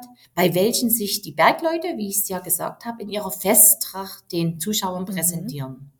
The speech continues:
Speaker 1: ne? Und der soll auch, also dieser Umzug soll an die harte Arbeit der Bergleute erinnern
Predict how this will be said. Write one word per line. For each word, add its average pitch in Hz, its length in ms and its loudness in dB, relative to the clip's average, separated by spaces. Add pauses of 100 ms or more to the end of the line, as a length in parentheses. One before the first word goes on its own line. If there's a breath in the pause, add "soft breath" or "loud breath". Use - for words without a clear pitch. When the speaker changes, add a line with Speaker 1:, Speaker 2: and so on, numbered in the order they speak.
Speaker 1:
ne? 165 260 -4 (280 loud breath)
Und 165 100 -2
der 165 100 12
soll 180 240 4
auch, 185 280 0
also - 180 -2
dieser 165 280 -4
Umzug 247 440 0
soll 208 220 -2
an 180 120 -4
die 170 120 -4
harte 214 360 -2
Arbeit 190 360 -6
der 170 60 -6
Bergleute 165 520 -6
erinnern 233 560 0